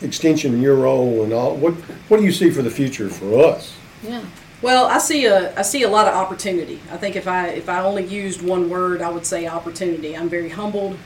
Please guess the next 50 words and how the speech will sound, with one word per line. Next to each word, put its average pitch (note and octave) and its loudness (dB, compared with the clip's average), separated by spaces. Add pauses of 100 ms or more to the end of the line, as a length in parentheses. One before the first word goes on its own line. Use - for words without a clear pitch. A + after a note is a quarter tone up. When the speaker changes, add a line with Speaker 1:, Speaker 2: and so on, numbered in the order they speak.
(120)
Speaker 3:
uh, E3 -8
and F3 -2
grateful F3+ -8
for E3+ -12
the - -8
opportunity E3 -6
I've E3 -10
been E3+ -4
given F3 -8
to D#3 -12
serve E3+ -6
in D#3+ -6
this D#3+ -10
role. E3 -10 (540)
Um, D#3+ -12
both G3+ 0
of D#3+ -6
you F#3 -10
guys, F3+ -4
as, D#3 -8
as, D3+ -14
as D#3 -12
well F3+ -4
as E3+ -6
anybody F3 -6
else, E3+ -10 (160)
um, E3 -10 (260)
where E3+ -6
I've E3 -4
served F3 -4
as F3+ -6
a E3+ -10
regional E3+ -6
director E3+ -10
in D#3+ -10
the D#3+ -8
northeast E3 -10
part F3 -10
of E3 -12
the E3 -12
state E3 -10 (180)
or F3 -8
in E3 -4
the E3+ -4
central F3+ -8
region, E3+ -6
knows E3+ -4
that D#3+ -12
I D#3+ -10
see, E3+ -6